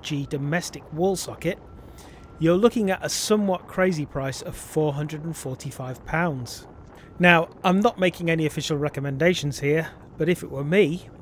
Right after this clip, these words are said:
I would be swerving the official Zero granny cable and nipping down to your local Screwfix or Toolstation and picking up one of their splendid aftermarket granny leads for under half the price.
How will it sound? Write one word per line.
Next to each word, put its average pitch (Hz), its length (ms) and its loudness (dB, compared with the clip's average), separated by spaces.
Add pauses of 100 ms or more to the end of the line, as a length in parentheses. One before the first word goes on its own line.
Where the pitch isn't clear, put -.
(220)
I 156 120 0
would 143 200 -2
be 143 80 -4
swerving 175 560 4
the 139 100 0
official 135 420 -4
Zero 135 480 0
granny 127 300 -6
cable 143 460 -6 (440)
and 226 240 0
nipping 165 300 0
down 151 220 2
to 143 120 -6
your 139 100 0
local 139 280 -2
Screwfix 156 640 0
or 156 80 -6
Toolstation 156 760 -4 (320)
and 175 180 0
picking 151 300 -2
up - 160 -8
one 156 120 0
of 135 120 -4
their 135 160 -4
splendid 143 520 0
aftermarket 156 840 -2
granny 135 240 -4
leads 135 380 -4
for 175 240 0
under 135 180 -4
half 165 300 -2
the 135 80 -6
price. 123 460 -10